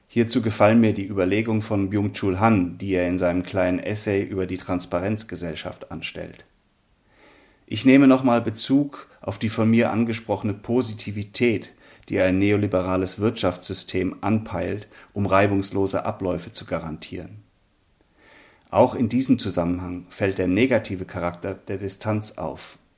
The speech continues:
Distanz unterbricht und verzögert und stört eben gerade dadurch einen reibungslosen Ablauf. Gehe ich auf Distanz im Sinne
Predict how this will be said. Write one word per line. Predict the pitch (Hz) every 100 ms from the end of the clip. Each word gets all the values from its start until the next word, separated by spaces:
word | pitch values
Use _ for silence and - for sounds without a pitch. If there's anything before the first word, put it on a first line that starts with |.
| _ _ _ _ - -
Distanz | 95 - 110 135
unterbricht | 123 107 90 87 110 143 - - -
und | 101
verzögert | 98 - - 107 98 117 - - -
und | 110 104
stört | - 110 113 117
eben | 104 98
gerade | - 90 95 92
dadurch | 92 98 90 92 101 -
einen | 87 85
reibungslosen | 87 90 98 98 92 92 87
Ablauf. | - - 78 - - - _ _ _ _ - - - _
Gehe | - 117 117
ich | 110
auf | 107 104
Distanz | 101 - 123 131 107
im | - 101
Sinne | 98 107 92